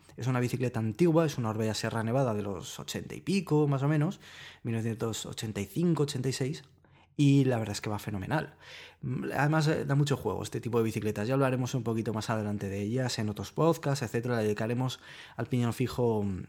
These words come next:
alguna que otra sección, tanto en el blog como en el podcast. Pero bueno, eh, hay un montón de tipos de, de bicis para andar por la ciudad. En, eh, Europa ya sabéis que funcionan muy bien las bicicletas de paseo, estas, mm, que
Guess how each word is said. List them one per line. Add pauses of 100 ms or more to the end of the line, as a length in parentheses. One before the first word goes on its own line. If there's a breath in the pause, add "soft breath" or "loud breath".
(180)
alguna
que
otra
sección,
tanto
en
el
blog
como
en
el
podcast. (640 loud breath)
Pero
bueno, (160)
eh,
hay
un
montón
de
tipos
de,
de
bicis
para
andar
por
la
ciudad. (120)
En,
eh,
Europa
ya
sabéis
que (260 loud breath)
funcionan
muy
bien
las
bicicletas
de
paseo,
estas,
mm,
que